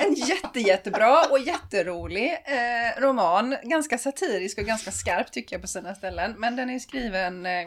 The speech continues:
ja, kan det vara sjuttio? Eh, nej, åttiosju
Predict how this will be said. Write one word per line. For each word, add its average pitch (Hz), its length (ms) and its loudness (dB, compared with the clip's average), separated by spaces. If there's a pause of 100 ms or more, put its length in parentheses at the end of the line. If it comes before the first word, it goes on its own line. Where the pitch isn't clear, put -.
ja, 110 400 -10
kan 214 100 -18
det 190 60 -18
vara - 100 -18
sjuttio? - 600 -8 (1040)
Eh, 240 200 4
nej, 392 180 6
åttiosju 370 840 -2